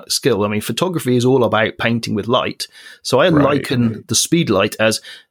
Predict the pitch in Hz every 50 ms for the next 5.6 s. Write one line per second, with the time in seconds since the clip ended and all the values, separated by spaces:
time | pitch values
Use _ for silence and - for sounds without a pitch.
0 | - - - - 151 143 170 160 143 123 127 139 - - - - - - 120 90
1 | - - 127 135 123 - 113 104 - - - 92 95 92 90 - 69 - - -
2 | - _ _ _ _ _ _ _ _ _ _ _ _ _ _ - - 95 104 123
3 | 143 151 135 101 90 90 101 101 120 170 - - - - - - - - _ _
4 | _ - - - - - - - - - _ _ _ - 101 95 101 117 110 113
5 | 110 110 98 101 101 107 107 104 90 82 80